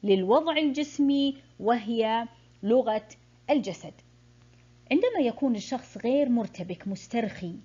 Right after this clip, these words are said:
وهو يؤدي استجابة توكيدية فهذا دليل على توكيديته.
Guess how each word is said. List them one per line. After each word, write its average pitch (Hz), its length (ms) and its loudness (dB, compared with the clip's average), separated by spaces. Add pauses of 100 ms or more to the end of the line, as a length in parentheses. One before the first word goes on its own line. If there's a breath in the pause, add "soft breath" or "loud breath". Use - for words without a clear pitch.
(360 soft breath)
وهو 285 260 -4
يؤدي 202 380 -2
استجابة 233 500 -4
توكيدية 196 680 -8 (220 soft breath)
فهذا 392 400 -2
دليل 220 400 -2
على 190 220 -4
توكيديته. 294 800 -4